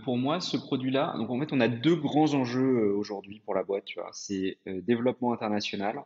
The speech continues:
Euh, donc on lance, euh, l'Allemagne en parallèle, qui a un marché, euh, assez similaire. En fait, il y a l'équivalent des S C P I partout en Europe, hein. Ça, c'est un truc qui existe partout.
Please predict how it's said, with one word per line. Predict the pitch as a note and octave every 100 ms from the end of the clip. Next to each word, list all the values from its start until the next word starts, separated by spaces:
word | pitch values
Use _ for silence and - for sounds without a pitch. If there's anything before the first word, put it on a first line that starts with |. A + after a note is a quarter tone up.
| _ _ -
Euh, | F#2
donc | F#2 -
on | G2+
lance, | F#2+ A2 G#2+ -
euh, | F#2 F#2 F2+ F2+
l'Allemagne | F#2+ F#2+ G2+ A#2+ G#2+ -
en | G2+
parallèle, | F2+ F#2 F#2+ G2+ C3 A#2+ _ _ _ _
qui | G#2+
a |
un | G2
marché, | G2+ G2+ - A#2 A#2
euh, | G2+ F#2+
assez | G2 B2+
similaire. | - A#2+ A#2+
En |
fait, | A#2+ A2
il |
y | G#2+
a |
l'équivalent | A2 B2+ B2+ C3+
des | B2+
S | G#2+
C | A2
P | C#3+
I |
partout | C#3+ - -
en | B2
Europe, | A2 G#2 G2+
hein. | G2+
Ça, | A2+
c'est | - G2
un |
truc | - A#2
qui | G#2+
existe | G2+ -
partout. | G#2+ - -